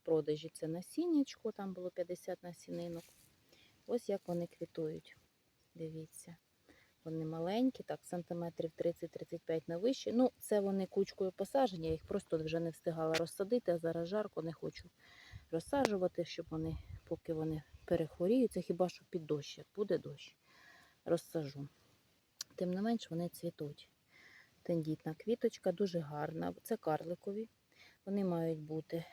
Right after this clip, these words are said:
невисокі, двадцять-двадцять п'ять сантиметрів висит-, висоти. Я вже не один рік їх сію. Можна збирати насіння,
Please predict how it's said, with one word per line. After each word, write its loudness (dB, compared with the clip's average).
невисокі, -2
двадцять-двадцять -2
п'ять -2
сантиметрів -4
висит-, -2
висоти. -2
Я 6
вже 0
не 2
один 0
рік -8
їх -12
сію. -4
Можна 4
збирати -2
насіння, 2